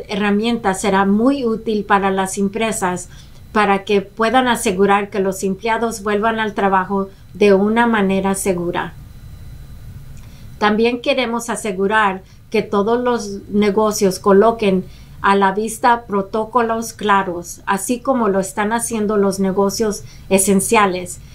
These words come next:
y que todo esto haga, se haga cumplir. La doctora Mays expresó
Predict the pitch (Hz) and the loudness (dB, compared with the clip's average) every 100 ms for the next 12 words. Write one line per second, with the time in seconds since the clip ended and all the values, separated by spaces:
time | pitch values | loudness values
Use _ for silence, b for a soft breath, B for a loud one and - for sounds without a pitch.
0 | B 220 196 214 208 220 214 220 214 - | B 2 4 2 0 -2 0 0 0 2
1 | 190 190 196 190 - - - - - 214 | 2 2 -2 -4 -14 -20 -20 -12 -2 2
2 | 196 190 185 190 185 190 175 - - - | 2 0 -4 -6 -4 -6 -6 -12 -20 -20
3 | - - - - - - - - - - | -20 -20 -20 -20 -20 -20 -20 -20 -20 -20
4 | - - - - 226 226 202 208 - 208 | -20 -20 -20 -10 0 0 2 -2 -2 -2
5 | 214 254 247 214 214 220 190 - 196 - | 2 2 2 -2 -2 -6 -6 -4 -4 -2
6 | 214 214 208 | -2 -2 -4